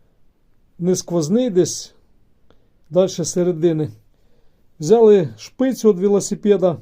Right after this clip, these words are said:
там у нас є різьба. І так як оце у нас матеріал, е, то лі алюміній, то лі суламін,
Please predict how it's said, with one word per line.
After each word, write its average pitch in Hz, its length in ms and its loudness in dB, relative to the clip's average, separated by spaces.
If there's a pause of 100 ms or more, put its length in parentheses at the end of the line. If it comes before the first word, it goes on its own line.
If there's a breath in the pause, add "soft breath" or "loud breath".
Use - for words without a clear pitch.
(800)
там 196 220 0
у 185 40 -2
нас 185 280 0
є 175 140 0
різьба. 175 540 0 (580)
І 180 80 -10
так 208 220 2
як 190 140 -2
оце 190 280 -2
у 190 40 -2
нас 185 240 -2
матеріал, 180 640 2 (960)
е, 165 280 -2
то 202 280 -2
лі 180 300 -2 (280)
алюміній, 185 600 -4
то 180 200 -2
лі 175 280 -4 (680)
суламін, 208 680 0